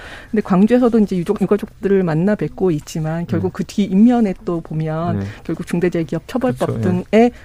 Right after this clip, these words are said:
Speaker 1: 어, 부족한 부분,
Speaker 2: 네.
Speaker 1: 뭐 원청이 재하청까지
Speaker 2: 네.
Speaker 1: 건너가는 과정에서의
Speaker 2: 음.
Speaker 1: 그런 공정하지 않은 어떤 룰들,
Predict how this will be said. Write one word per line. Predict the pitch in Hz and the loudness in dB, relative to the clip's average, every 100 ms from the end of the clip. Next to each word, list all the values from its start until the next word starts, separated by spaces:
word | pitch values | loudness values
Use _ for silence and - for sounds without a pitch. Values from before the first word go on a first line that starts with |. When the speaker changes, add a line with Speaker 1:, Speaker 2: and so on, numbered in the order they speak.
| - - - | -20 -18 -6
Speaker 1:
어, | 160 156 156 - - - - | -4 -2 -4 -6 -10 -16 -8
부족한 | - 269 - 208 | 0 0 2 -2
부분, | 147 - 120 101 | -2 -6 -4 -2
Speaker 2:
네. | 95 | -2
Speaker 1:
뭐 | 117 - - | -4 -8 -2
원청이 | 160 170 180 170 | 0 2 0 0
재하청까지 | - 175 170 - 104 95 92 101 | 0 -2 -2 -4 -2 0 -2 -4
Speaker 2:
네. | 104 | -6
Speaker 1:
건너가는 | - 185 180 180 185 | -2 0 0 0 -4
과정에서의 | 165 151 180 185 185 180 | -4 -2 -2 -2 -2 -2
Speaker 2:
음. | |
Speaker 1:
그런 | - 196 190 | -2 -2 0
공정하지 | 190 214 233 247 233 190 | 4 6 6 4 2 0
않은 | 147 180 - | -4 -4 -6
어떤 | - 196 | -2 0
룰들, | 196 254 202 131 | 2 2 2 -2